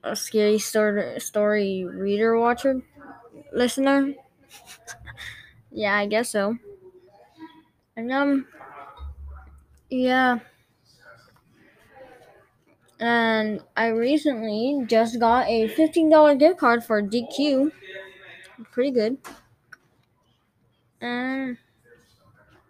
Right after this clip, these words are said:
I'm fine with D Q.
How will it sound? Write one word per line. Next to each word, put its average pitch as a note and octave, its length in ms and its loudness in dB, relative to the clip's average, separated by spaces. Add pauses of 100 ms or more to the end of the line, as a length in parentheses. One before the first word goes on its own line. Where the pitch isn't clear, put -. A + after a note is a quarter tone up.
(1500)
I'm C4+ 320 -2
fine D#4 400 2
with A#3 180 -2
D A#3 160 -8
Q. G3+ 480 -4